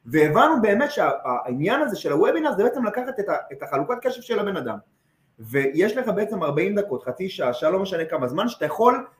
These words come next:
להעביר אותו מסע שלם על מה אתה נותן, אתה יכול להעביר לו את הערך.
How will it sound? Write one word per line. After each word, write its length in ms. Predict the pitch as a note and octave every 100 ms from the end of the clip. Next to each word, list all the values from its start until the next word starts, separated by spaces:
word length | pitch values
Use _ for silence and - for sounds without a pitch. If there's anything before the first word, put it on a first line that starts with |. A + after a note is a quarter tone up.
| -
להעביר 360 | C#3 C#3 C#3+ G3+
אותו 240 | G#3 E3
מסע 300 | C#3+ C#3 F#3
שלם 420 | F#3 D3 F3 A#3+ A#3+
על 220 | D3 D#3
מה 160 | F3 G#3
אתה 140 | G#3
נותן, 300 | F3 E3 G3
אתה 100 | C#3+
יכול 120 | D3 F3
להעביר 200 | E3 F#3
לו 80 |
את 120 | E3+ E3
הערך. 320 | D3+ A2